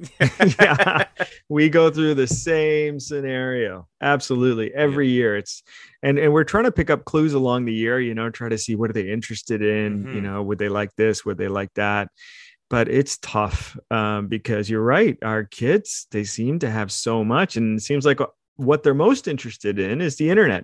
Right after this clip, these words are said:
Speaker 1: <laughs> and iPads and getting back online and chatting
Speaker 2: Yeah.
Speaker 1: with their friends. So, you know, that's, uh, that's not something you can buy them or get them in terms of time with their friends. But, um,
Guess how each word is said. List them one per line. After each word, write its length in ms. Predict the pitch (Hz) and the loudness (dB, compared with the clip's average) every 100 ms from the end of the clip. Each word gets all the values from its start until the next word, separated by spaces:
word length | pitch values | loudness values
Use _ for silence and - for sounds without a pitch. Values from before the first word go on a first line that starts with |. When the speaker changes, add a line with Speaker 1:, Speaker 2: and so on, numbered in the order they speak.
| _ | _
Speaker 1:
<laughs> 60 | - 107 - 131 - - - 135 - | -8 -8 -6 -6 -6 -10 -8 -2 2
and 600 | 117 175 151 160 143 139 | 4 4 4 4 4 4
iPads 720 | 175 226 156 117 113 113 123 | 4 6 6 6 4 2 0
and 140 | 123 | 2
getting 220 | 143 175 | 2 2
back 260 | 156 160 151 | 2 2 2
online 540 | 160 156 160 185 196 | 0 2 0 0 -2
and 120 | 131 123 | -4 -4
chatting 280 | 147 156 | -2 0
Speaker 2:
Yeah. 60 | - | 2
Speaker 1:
with 100 | 117 | 0
their 100 | 147 | -2
friends. 560 | - 147 170 151 113 - | -4 -6 -4 -6 -8 -10
So, 400 | - 123 120 117 - - - - | -4 0 2 0 -4 -18 -20 -6
you 100 | 147 | 2
know, 220 | 131 120 131 | 4 4 4
that's, 400 | 131 135 - 151 | 4 2 0 2
uh, 220 | 127 120 | 4 4
that's 220 | 123 - | 0 -2
not 120 | 135 | -6
something 320 | 131 123 123 | -4 -4 -4
you 120 | 117 113 | -4 -4
can 160 | 110 | -4
buy 220 | 107 110 | 0 0
them 160 | 117 101 | 0 -2
or 80 | 101 | -4
get 200 | 107 110 - | -4 -4 -6
them 220 | 104 101 | -8 -8
in 100 | 101 | -8
terms 320 | - 104 98 | -6 -8 -4
of 200 | 101 98 | -6 -6
time 300 | - 104 107 | -4 -2 -2
with 140 | 101 | -4
their 140 | - 98 | -6 -6
friends. 440 | - 110 101 95 - | -4 -4 -4 -10 -10
But, 280 | 92 - 104 | -10 -6 -4
um, 420 | 98 90 82 | -4 -4 -10